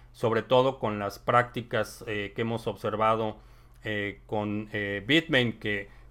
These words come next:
eh, desarrollan los mineros, los ponen a trabajar por un periodo de tiempo antes de, eh, ponerlos disponibles a los usuarios finales, y generalmente los ponen disponibles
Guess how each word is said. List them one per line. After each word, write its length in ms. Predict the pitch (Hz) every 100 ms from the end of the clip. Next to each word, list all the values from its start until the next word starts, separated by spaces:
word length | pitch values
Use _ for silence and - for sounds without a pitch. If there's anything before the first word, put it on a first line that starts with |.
| - -
eh, 260 | 117 107 101
desarrollan 580 | 110 120 117 127 131
los 140 | 131 117
mineros, 600 | 127 135 135 143 139 -
los 220 | 113 101
ponen 340 | - 123 127 127
a 100 | 120
trabajar 520 | 120 117 - 131 120
por 140 | 113
un 120 | 117 117
periodo 320 | 113 117 113
de 60 |
tiempo 540 | 107 123 120 120 131 - - - -
antes 420 | 113 113 120 110
de, 240 | 107 104 120
eh, 240 | 107 98
ponerlos 480 | 107 107 110 110 -
disponibles 800 | 110 - 113 113 120 113 110 - - - - - -
a 100 | 113
los 180 | 110 104
usuarios 360 | 110 127 123 117
finales, 560 | 135 143 147 165 165
y 80 | 123
generalmente 600 | 120 113 113 123 123 123
los 120 | 113 -
ponen 300 | 120 117 107
disponibles 760 | 101 110 113 123 123 123 -